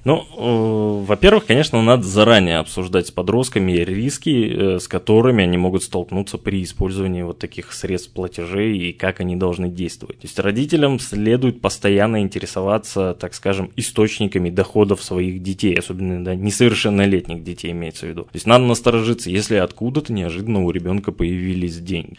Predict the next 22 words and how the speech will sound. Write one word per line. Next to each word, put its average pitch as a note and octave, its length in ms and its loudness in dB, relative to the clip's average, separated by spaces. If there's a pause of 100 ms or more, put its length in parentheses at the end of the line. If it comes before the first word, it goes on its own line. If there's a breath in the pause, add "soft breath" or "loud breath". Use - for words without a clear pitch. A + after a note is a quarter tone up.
Относиться - 1300 -2
к - 100 -6
этому A#2+ 360 2
ко A#2 100 -2
всему A2 380 0
осмотрительно, A2+ 720 0
если G#2+ 560 2
ребенок G2+ 460 0
просит G2+ 340 2
разрешения G2+ 640 0
открыть F2+ 340 -4
дополнительную F#2+ 840 2
карту, E2+ 340 -2
да, G#2+ 180 2
как B2+ 180 0
мы G2 120 2
уже F#2 140 0
проговорили, G2 680 2
часто F#2 400 -4
просят, - 380 -2
да, A#2 100 0
открыть G2+ 300 -6